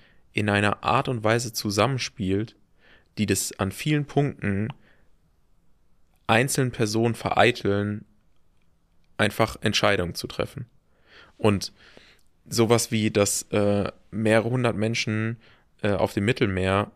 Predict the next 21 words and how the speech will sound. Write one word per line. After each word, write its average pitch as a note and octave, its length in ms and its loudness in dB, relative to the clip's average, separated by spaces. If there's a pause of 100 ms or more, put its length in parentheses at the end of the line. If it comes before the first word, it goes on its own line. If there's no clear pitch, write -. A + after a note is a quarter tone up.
ertrinken, A#2+ 840 -4 (300)
während G2+ 320 2
nach G2 120 -2
fünf - 280 -4
anderen G#2+ 280 -2
Menschen G2+ 280 -4
gesucht G#2 420 -4
wird, G2+ 300 0 (640)
es - 160 -2
ist - 280 -2 (300)
bedenklich, A2 960 0
wenn G2+ 420 0
der G2 300 4
gesunde G#2 460 0
Menschenverstand G#2 920 -2 (400)
da G2+ 220 6
nicht A2+ 280 -2
mit G2+ 120 -2
einer G2 160 0
Form G#2+ 340 2
von G2 440 2